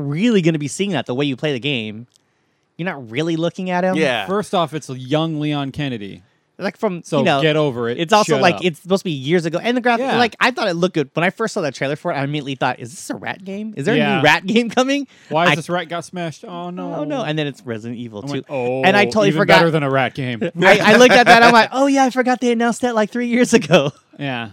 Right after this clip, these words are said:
Speaker 1: We do it. Uh, but yeah, Resident Evil two remake. It looks really good. Kenny Omega approves of it. He posted on his Twitter that out of all the things he got, or that he missed out on, he's glad he didn't miss on playing the game. Resident Evil two remake. It's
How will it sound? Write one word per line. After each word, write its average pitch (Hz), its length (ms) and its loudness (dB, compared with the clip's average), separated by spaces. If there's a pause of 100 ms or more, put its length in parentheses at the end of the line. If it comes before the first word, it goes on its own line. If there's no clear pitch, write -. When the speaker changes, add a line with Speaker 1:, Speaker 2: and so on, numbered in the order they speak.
(280)
Speaker 1:
We 175 200 2
do 165 240 2
it. 139 340 -6 (360)
Uh, 139 200 2
but 170 120 0
yeah, 185 120 4
Resident 180 280 -2
Evil 190 140 -4
two 165 200 -6
remake. 143 560 -4 (300)
It 170 160 -6
looks 180 320 -6
really 135 240 -4
good. 127 160 -6
Kenny 208 180 -4
Omega 185 240 -6
approves 175 280 -10
of 135 100 -12
it. - 160 -14 (400)
He 139 200 -8
posted 165 380 -4
on 143 80 -4
his 123 140 -8
Twitter 147 260 -4
that 123 220 -10 (260)
out 143 100 -2
of 147 120 -2
all 156 160 0
the 151 60 -6
things 143 260 -8
he 131 140 -10
got, 131 200 -4 (180)
or 139 140 -6
that 127 200 -10
he 131 100 -16
missed 131 200 -10
out 127 140 -2
on, 120 120 -10
he's 120 140 -10
glad 123 220 -8
he 120 80 -12
didn't 120 260 -12
miss 120 360 -14 (340)
on 117 120 -10
playing 117 340 -6
the 117 60 -10
game. 110 320 -10 (360)
Resident 131 280 -4
Evil 117 120 -8
two 117 180 -12
remake. 110 400 -10 (260)
It's 135 180 -12